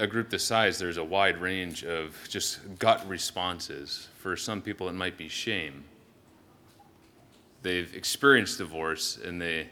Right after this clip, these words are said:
they just feel like there's this light shining on them and, and says, "You're, you're bad. You shouldn't have done that." For some, it might be hurt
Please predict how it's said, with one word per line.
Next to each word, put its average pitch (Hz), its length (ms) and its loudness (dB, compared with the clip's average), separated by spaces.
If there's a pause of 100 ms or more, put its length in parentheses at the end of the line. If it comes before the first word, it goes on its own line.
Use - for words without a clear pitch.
(400)
they 101 140 2
just 135 240 2
feel 135 180 6
like 117 240 8
there's 101 260 2
this - 360 -2 (400)
light 110 320 2
shining 101 500 0
on 78 180 -4
them 73 260 -10
and, 76 140 -12 (200)
and 82 100 -10
says, 80 380 -4
"You're, 85 180 -2
you're 87 180 -2
bad. 82 460 2 (1300)
You 87 80 -10
shouldn't 85 280 -4
have 76 180 -14
done 82 220 -2
that." 69 400 -10 (2750)
For - 140 0
some, 156 240 8
it 131 60 8
might 117 220 6
be 104 140 2
hurt 101 500 4